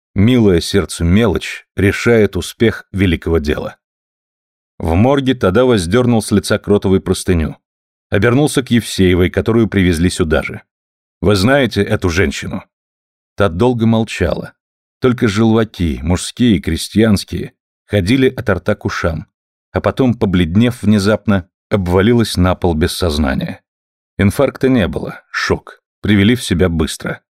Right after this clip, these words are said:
Медленно шевеля побелевшими, растрескавшимися губами, женщина рассказывала.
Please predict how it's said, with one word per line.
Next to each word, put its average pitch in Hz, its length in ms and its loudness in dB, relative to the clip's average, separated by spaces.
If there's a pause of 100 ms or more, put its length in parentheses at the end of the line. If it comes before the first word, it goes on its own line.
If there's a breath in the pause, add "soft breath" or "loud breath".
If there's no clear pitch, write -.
(500)
Медленно 139 460 2
шевеля 113 340 2
побелевшими, 104 960 2
растрескавшимися 101 960 -2
губами, 104 600 0
женщина 92 540 0
рассказывала. - 720 -4